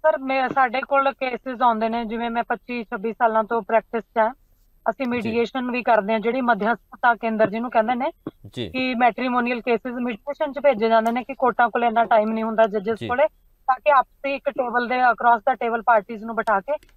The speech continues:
Speaker 1: ਬੜੇ ਦੁੱਖ ਦੀ ਗੱਲ ਹੈ ਜਦੋਂ ਕੁੜੀ ਦੇ ਮਾਪੇ ਆ ਕੇ ਸਾਨੂੰ ਇਹ ਕਹਿੰਦੇ ਨੇ ਕਿ ਇਹ ਲੜਕਾ ਮੇਰੀ,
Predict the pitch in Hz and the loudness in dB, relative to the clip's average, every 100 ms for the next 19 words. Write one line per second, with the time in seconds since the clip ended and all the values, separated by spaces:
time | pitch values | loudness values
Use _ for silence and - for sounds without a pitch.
0 | _ _ - 311 330 285 285 330 294 285 | _ _ -2 2 2 0 -6 -2 0 2
1 | 311 330 - 285 294 294 294 269 - 285 | 0 0 -4 -6 -4 0 2 2 4 4
2 | 269 247 277 277 269 277 294 226 269 311 | 4 2 -2 0 0 0 0 -2 -2 -4
3 | - _ _ - 330 359 320 285 - 302 | -6 _ _ -6 0 2 4 2 2 0
4 | 294 294 | 4 2